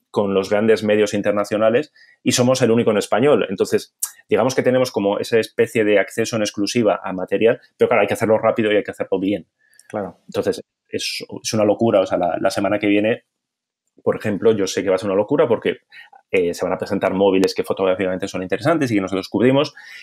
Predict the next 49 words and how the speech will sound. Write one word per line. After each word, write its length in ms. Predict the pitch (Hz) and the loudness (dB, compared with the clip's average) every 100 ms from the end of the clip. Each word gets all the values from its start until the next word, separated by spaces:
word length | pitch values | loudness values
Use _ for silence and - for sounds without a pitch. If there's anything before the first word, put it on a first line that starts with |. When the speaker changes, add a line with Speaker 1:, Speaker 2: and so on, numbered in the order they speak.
| - | -8
Speaker 1:
Tiene 200 | - 110 | 2 2
pinta 240 | 113 113 110 | 4 4 4
de 100 | 104 | 4
que 100 | 104 | 2
se 100 | - | 0
van 100 | 104 | 2
a 60 | 104 | 0
presentar 400 | 104 98 101 - | -2 -2 -2 0
también, 520 | 98 98 95 92 92 | 0 0 0 -2 -6
también 400 | - 104 101 98 | -4 -2 0 -2
cámaras 480 | 95 139 147 139 139 | 0 0 4 4 4
que 100 | - | 0
vamos 220 | 92 90 | -2 -2
a 40 | 95 | -2
tener 140 | 92 | -2
que, 80 | - - - - - - | -6 -12 -14 -16 -16 -2
es 100 | 110 | 0
decir, 300 | 120 120 - | 4 2 2
se 120 | - | -2
te 80 | 107 | -2
junta 320 | - 143 156 | 0 2 4
todo, 300 | 165 156 180 - - - _ _ _ _ _ | 4 4 2 -2 -20 -20 _ _ _ _ _
hay 140 | 139 | 4
muy 120 | 147 147 | 4 4
poquita 260 | 135 135 | 4 2
gente 280 | 135 156 165 | 0 0 -2
y 120 | 139 | 2
ahí 140 | 127 135 | 4 4
es 60 | |
donde 280 | 139 131 127 | 2 0 -2
volvemos 720 | - 107 107 117 120 143 143 _ | 0 2 4 4 4 0 -4 _
a, 320 | 110 117 - _ _ _ | -2 -2 -4 _ _ _
ojalá 760 | - - 123 - 107 123 135 185 | -20 -2 -2 0 0 0 -2 -6
tuviéramos 380 | - 101 104 110 | -4 -2 0 -2
una 160 | 110 107 | -2 0
redacción 480 | 104 101 - 107 107 | 2 0 -2 -4 -2
de 100 | 101 | -4
cinco 300 | 98 98 101 | -6 -8 -4
personas 520 | 101 101 110 90 - _ _ _ | -4 -2 -4 -6 -12 _ _ _
y 120 | - | -4
de 80 | 98 | -4
seis 180 | 95 104 | -2 -2
personas 480 | 104 90 107 117 95 | -2 -2 -2 0 -4
y 60 | |
pudiéramos 340 | 87 92 92 101 | -4 -4 -4 -6
ir 60 | |
con 160 | 101 92 | -8 -8
un 80 | 90 | -6
equipo, 300 | 87 113 | -4 -4